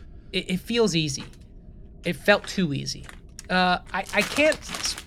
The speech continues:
point to a specific ti-, time and place, but it just, he becomes a little scene chewy where, like, "Oh, he's the bad guy. That's why." When, when,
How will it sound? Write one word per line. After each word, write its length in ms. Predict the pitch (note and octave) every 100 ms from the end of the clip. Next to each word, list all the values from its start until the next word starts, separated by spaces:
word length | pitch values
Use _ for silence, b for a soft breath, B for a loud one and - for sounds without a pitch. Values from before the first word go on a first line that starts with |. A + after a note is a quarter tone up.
| -
point 320 | A#3+ B3+ G3+
to 140 | A#3+
a 40 | G#3+
specific 540 | - G3 G#3 F#3+ E3 - - -
ti-, 160 | - - - - - - -
time 200 | G3 E3+
and 80 | C3+
place, 600 | E3 G3+ D4+ - - b b b b - - - -
but 260 | F#3+ F#3+ - - - - - - - G3
it 100 | G3
just, 300 | G#3+ - - -
he 280 | F#3 B3+
becomes 380 | A#3 - A#3+ A#3
a 60 | G3+
little 360 | F#3 F#3 F3+ E3+
scene 420 | - G3+ G3 F#3
chewy 300 | - F3 D#3+
where, 100 | D3+
like, 220 | C3 C3
"Oh, 120 | F3+ C#3
he's 300 | E3+ D3 C3+
the 120 | C3+
bad 400 | A#2+ A2+ A#2+ -
guy. 300 | - - -
That's 320 | D#3 E3 -
why." 220 | - - - -
When, 220 | F3+ F#3+
when, 220 | F#3+ G3+